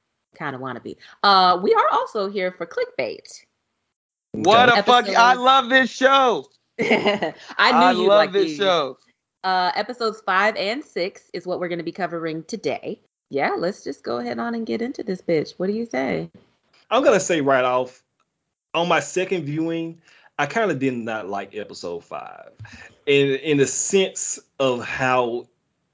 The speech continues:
Speaker 3: it made me feel. You know,
Speaker 1: Okay.
Speaker 3: towards, it just kinda felt gross. You know.
Speaker 1: Oh, it
Speaker 3: Um,
Speaker 1: absolutely was horrible. Like, the way that that nigga was. Okay, we, we gonna get into it.
Speaker 3: Mm-hmm. Yeah, it,
Speaker 2: I,
Speaker 3: it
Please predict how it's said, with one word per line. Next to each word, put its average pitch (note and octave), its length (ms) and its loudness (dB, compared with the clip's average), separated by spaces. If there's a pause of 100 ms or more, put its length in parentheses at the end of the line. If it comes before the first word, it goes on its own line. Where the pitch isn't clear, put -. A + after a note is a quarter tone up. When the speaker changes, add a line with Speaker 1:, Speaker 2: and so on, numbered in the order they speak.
(300)
Speaker 3:
it C3 160 0
made A#2+ 240 -2
me A2 140 -8
feel. - 580 -14 (240)
You A2 80 2
know, A2 220 2
Speaker 1:
Okay. D3+ 120 -2
Speaker 3:
towards, G#2+ 440 -2 (760)
it G#3 260 0
just C#4+ 200 2
kinda G#3+ 240 4 (120)
felt B2+ 260 4
gross. - 680 -10 (280)
You A2+ 100 -8
know. F#2+ 540 -8
Speaker 1:
Oh, G#3 220 6
it F#3+ 140 4
Speaker 3:
Um, C4 60 0
Speaker 1:
absolutely G#3+ 600 0
was E3+ 220 0
horrible. D#3 560 0
Like, D3 180 -2
the D#3 80 -6
way F3 200 -2
that F#3 180 -4
that F3 180 2
nigga E3+ 240 -2
was. D3+ 400 -4
Okay, C3 300 -2
we, C#3 220 -10
we D3+ 140 -4
gonna A#3+ 140 0
get E3+ 140 0
into B2+ 340 -4
it. A2 160 -10 (240)
Speaker 3:
Mm-hmm. G#2 400 -4 (120)
Yeah, A#2 180 4
it, C3 120 4
Speaker 2:
I, F3+ 40 8
Speaker 3:
it F#3+ 80 2